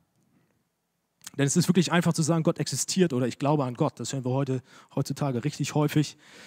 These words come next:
Ähm, manchmal sagen sogar Leute, „Ja, ich glaube an den Gott der Christen.“ Und trotzdem verfehlen sie ihn, denn ihr selbstgemachter Gott der Christen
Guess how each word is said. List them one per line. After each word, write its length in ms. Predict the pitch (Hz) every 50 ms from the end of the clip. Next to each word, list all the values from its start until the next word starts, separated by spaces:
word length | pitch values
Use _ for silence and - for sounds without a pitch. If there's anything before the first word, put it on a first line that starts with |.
| - - - - - - _ _ _ _ -
Ähm, 400 | 123 127 127 127 131 123 107 - _ _ _ _ _ -
manchmal 280 | 135 160 160 165 160
sagen 200 | 139 156 165 170
sogar 200 | 151 156 147 143
Leute, 240 | 147 147 160 151 147
„Ja, 80 | 135 156
ich 100 | 151 -
glaube 220 | - 147 160 151
an 60 | 143
den 80 | 143 135
Gott 120 | 151 139
der 80 | 131 123
Christen.“ 340 | - - 170 - - 113 - _ _ _ _ _ _ _ _ _ _ _ _ _ _ _ _ _ _ _ _ _ _ _ _ _ _ _ _ _ _ _ _ _ _ _ _ _ _ _ _ _ _ _ _
Und 200 | - 143 135 -
trotzdem 420 | - - 185 - - - 175 151
verfehlen 460 | 131 - 139 131 - - 180 196 202 160
sie 200 | 123 131 131 131
ihn, 100 | 143 135
denn 280 | 139 135 135 135 131 - _ _ - _ _ _ _
ihr 120 | - 143
selbstgemachter 800 | 127 147 175 185 - - - - 156 139 147 131 - - - 120
Gott 260 | - - 135 - -
der 80 | 139 120
Christen 640 | - - 131 139 - - - - 127 120 127 127